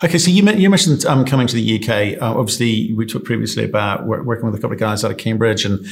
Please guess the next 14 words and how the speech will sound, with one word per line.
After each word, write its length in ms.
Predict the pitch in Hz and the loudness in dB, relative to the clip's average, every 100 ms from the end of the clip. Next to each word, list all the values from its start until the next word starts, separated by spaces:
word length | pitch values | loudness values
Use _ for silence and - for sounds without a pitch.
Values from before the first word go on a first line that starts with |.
| - - | -16 -8
obviously 260 | 107 110 | -2 0
Warwick 280 | 107 113 110 | 2 0 0
University, 760 | 107 101 107 107 107 110 107 | -2 2 0 0 0 0 0
and, 360 | - 104 101 98 | -2 -2 -2 -4
you 140 | - | -4
know, 80 | 107 | -6
potentially 320 | 107 113 110 | -4 -6 -4
going 140 | 104 98 | -4 -4
to 60 | |
the 60 | 104 | -2
Innovation 440 | 101 107 107 - | 0 0 0 0
Centre 580 | 107 117 101 110 104 101 | 0 0 0 0 0 0
there. 380 | 117 117 98 - - - - | 0 0 0 -4 -12 -16 -2
Um, 320 | 139 139 123 | 2 4 2